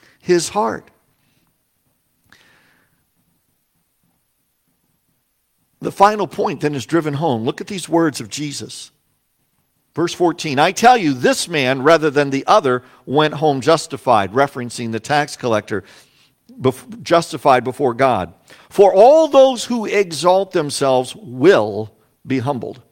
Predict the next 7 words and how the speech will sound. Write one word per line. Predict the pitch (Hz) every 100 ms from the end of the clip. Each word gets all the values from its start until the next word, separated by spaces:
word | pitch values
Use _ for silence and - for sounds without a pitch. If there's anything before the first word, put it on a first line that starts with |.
| _ _ _ _ _
and | - 104
those | 143 165 160
who | - 165
humble | 147 226 220 123
themselves | 104 98 - 101 92 90 - _ _ -
will | 117 151 139 95 87 _ _ 95
be | 127 95 78